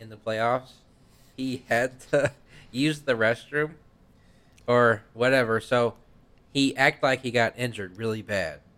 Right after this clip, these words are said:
and they had to take him off in a wheelchair. Well, that's not why. <laughs> The injury wasn't why.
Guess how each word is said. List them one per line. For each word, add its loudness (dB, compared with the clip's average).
and -20
they -14
had -10
to -20
take -2
him -6
off -2
in -14
a -12
wheelchair. -10
Well, -8
that's -20
not -4
why. 0
<laughs> -10
The 2
injury 2
wasn't -2
why. -4